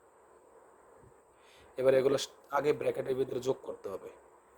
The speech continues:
যোগ করলে আমি যে মানটা পাবো, ওই মানটার সাথে ছয় কি করতে হবে? গুণ করলে আমি একশো চোদ্দো পাবো।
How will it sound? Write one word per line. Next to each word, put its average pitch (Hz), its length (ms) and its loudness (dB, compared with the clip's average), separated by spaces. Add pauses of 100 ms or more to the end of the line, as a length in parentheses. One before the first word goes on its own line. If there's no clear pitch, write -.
(180)
যোগ 123 180 0 (100)
করলে 139 320 6
আমি 143 180 4
যে 135 80 4 (100)
মানটা 123 260 0 (120)
পাবো, 117 220 2 (680)
ওই 160 120 6 (100)
মানটার 135 360 4
সাথে 143 160 -4 (140)
ছয় 120 280 -4
কি 139 160 -8
করতে - 260 -8
হবে? 117 140 2 (540)
গুণ 127 200 -4 (100)
করলে 139 300 2
আমি 185 180 4
একশো - 200 -8 (100)
চোদ্দো - 340 -12
পাবো। 87 200 -10